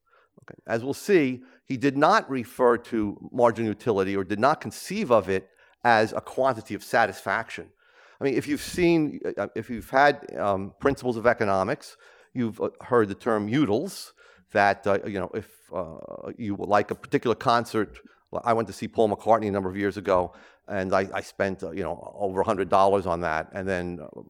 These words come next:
I, I saw Rod Stewart. I, I spent half. Does that mean that I, I got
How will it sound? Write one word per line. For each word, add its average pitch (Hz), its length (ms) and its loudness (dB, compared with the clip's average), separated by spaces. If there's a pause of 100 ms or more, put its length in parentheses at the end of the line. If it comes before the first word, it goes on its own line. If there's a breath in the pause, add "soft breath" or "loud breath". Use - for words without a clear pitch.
I, - 140 -12 (100)
I 98 60 -10
saw 101 180 0
Rod 101 260 4
Stewart. - 460 -2 (380 loud breath)
I, 101 240 -4
I 98 40 -4
spent 107 280 0
half. 87 360 0 (380)
Does 117 220 -6
that 139 180 6
mean 143 280 -2
that 120 220 4
I, 113 300 2
I 107 240 0 (240)
got 110 320 0